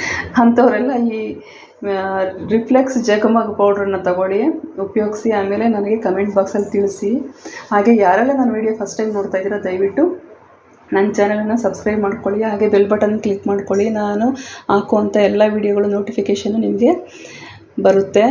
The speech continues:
ಹಾಗೆ ನನ್ನ ವಿಡಿಯೋಗಳನ್ನ ನೀವು ಅತಿ ಸುಲಭವಾಗಿ ಬೇಗನೆ ನೋಡ್ಬೋದು. ನೋಡಿ, ಎಲ್ಲ ಪಾತ್ರೆಗಳಿಗೂ, ಎಲ್ಲ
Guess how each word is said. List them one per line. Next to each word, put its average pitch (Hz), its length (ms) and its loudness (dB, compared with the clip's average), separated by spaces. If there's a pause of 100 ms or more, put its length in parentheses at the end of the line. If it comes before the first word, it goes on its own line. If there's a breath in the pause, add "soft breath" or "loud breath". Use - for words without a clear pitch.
(300)
ಹಾಗೆ 214 320 0
ನನ್ನ 208 400 -2
ವಿಡಿಯೋಗಳನ್ನ 214 480 2
ನೀವು 220 260 2
ಅತಿ 214 260 0
ಸುಲಭವಾಗಿ 208 560 0
ಬೇಗನೆ 196 340 0
ನೋಡ್ಬೋದು. 196 580 2 (2250 loud breath)
ನೋಡಿ, 233 200 6
ಎಲ್ಲ 220 360 2 (640)
ಪಾತ್ರೆಗಳಿಗೂ, 226 680 0
ಎಲ್ಲ 214 380 -2